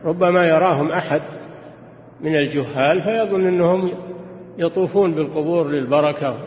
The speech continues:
فيقلدهم، فالأولى أن يبتعدوا عن المقابر ولا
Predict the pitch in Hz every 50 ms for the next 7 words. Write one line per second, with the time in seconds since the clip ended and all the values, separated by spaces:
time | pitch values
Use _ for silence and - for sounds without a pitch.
0 | - - 196 202 208 202 202 196 185 180 185 180 160 147 143 135 135 139 151 -
1 | - - - - - - - - - - - - - - - - - - - -
2 | - - - - - - - - - - - - - - - - - - - -
3 | - - - - - - - - - - 170 175 165 165 165 156 160 165 160 160
4 | 165 185 190 180 175 170 175 170 - - 165 175 170 156 139 - - 180 170 135
5 | 139 135 143 139 139 127 131 135 127 135 - - 143 143 139 127 - - 135 123
6 | 120 113 120 120 135 147 151 156 151 147